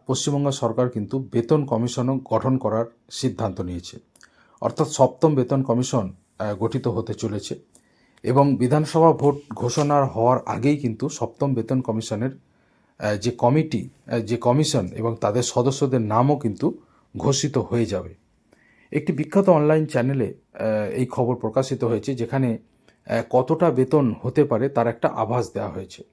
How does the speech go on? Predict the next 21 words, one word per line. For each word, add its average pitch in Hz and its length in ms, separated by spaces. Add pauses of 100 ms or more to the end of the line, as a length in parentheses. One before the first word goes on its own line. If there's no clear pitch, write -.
(600)
বলা 139 180
হয়েছে, 151 400 (480)
আহ, 123 180
যে 113 180
ডিএ 139 320
মামলার, 143 560
আহ, 113 120
শুনানি, 135 720
আহ, 110 480 (100)
পরে 127 220
ডিএর 117 360
পঁচিশ 117 340
শতাংশ, 127 440
আহ, 113 400
একত্রিশে 131 600
মার্চের 123 440
মধ্যে 120 300
মেটাতে 113 340
বলেছে 117 460
সর্বোচ্চ 117 500
আদালত। 107 420